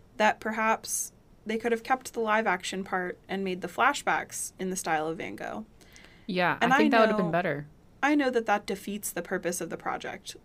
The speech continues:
Speaker 1: The purpose of the project was to animate a movie using oil painting
Speaker 2: Mm-hmm.
Speaker 1: in the style of Van Gogh. But I just think that it might have been, it would have allowed them to still have that, like, divide in visual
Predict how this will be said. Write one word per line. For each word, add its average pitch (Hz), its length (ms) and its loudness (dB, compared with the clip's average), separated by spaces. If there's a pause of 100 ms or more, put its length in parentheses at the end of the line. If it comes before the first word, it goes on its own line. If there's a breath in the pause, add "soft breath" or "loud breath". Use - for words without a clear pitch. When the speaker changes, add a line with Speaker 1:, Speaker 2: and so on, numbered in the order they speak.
Speaker 1:
The 190 100 0
purpose 226 440 0
of 208 80 -4
the 190 80 -2
project 180 380 2
was 185 160 -2
to 196 160 -4
animate 185 340 0
a 170 40 0
movie 170 240 -2
using 160 560 -6
oil 131 160 -6
painting 185 560 -10
Speaker 2:
Mm-hmm. 185 240 -4
Speaker 1:
in 185 140 -2
the 180 80 -4
style 160 320 -4
of - 140 -8
Van 151 160 -10
Gogh. - 240 -10 (1080 soft breath)
But 214 140 6
I 208 100 4
just 220 180 -2
think 240 160 -2
that 233 100 8
it 185 100 2
might 185 160 2
have 196 120 0
been, 185 380 0
it 196 140 2
would 214 120 2
have 226 100 4
allowed 190 280 4
them 202 160 0
to 196 60 -4
still 180 280 -2
have 185 220 2
that, 180 160 2
like, 180 160 -2
divide 170 600 2
in 165 640 -2
visual 170 760 0